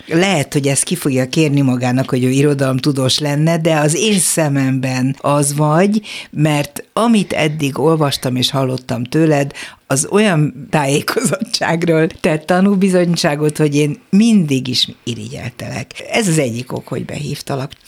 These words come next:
<laughs> De a másik az, hogy nem olyan régen jelent meg a Nádas Péterrel készült egész éven át tartó beszélgetés sorozatod, annak a könyvformája,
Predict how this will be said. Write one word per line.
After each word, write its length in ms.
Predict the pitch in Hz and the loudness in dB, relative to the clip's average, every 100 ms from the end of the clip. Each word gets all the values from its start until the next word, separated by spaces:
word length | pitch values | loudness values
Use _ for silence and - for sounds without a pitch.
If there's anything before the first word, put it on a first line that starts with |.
| - | -8
<laughs> 300 | 160 - 175 | -4 -6 -4
De 80 | 175 | -2
a 120 | 160 | -2
másik 460 | 160 143 - 135 - | -2 -2 -4 -4 -6
az, 220 | 131 - | -4 -2
hogy 180 | 131 131 | -2 -2
nem 180 | 127 120 | -2 -2
olyan 200 | 123 123 | -4 -4
régen 260 | 127 131 | -4 -4
jelent 400 | 135 131 135 143 | -4 -4 -4 -2
meg 280 | 135 135 143 - - - | -2 -2 -6 -12 -18 -6
a 240 | 127 127 - | -2 -2 -2
Nádas 460 | 139 131 131 131 - | -4 -4 -4 -4 -2
Péterrel 720 | 147 131 - 131 131 135 135 | -2 -2 -2 -4 -2 -2 -4
készült 640 | - 135 131 - 139 127 | -2 -2 0 -2 -4 -4
egész 560 | 160 143 156 127 123 - | -4 -4 -2 -4 -2 -2
éven 440 | - 139 127 127 123 | -2 -4 -2 -2 -2
át 180 | 123 | -4
tartó 500 | - 135 127 - 127 | -2 -2 -2 -4 -6
beszélgetés 640 | 127 127 - 180 190 190 175 | -4 -4 -2 0 0 0 -2
sorozatod, 720 | - 147 135 135 131 139 135 127 - | 0 0 0 -2 -2 -2 -4 -4 -12
annak 400 | - 135 131 123 | -8 -6 -6 -8
a 80 | |
könyvformája, 1000 | 110 175 170 160 160 143 143 139 135 127 | -2 2 2 2 0 2 2 2 2 0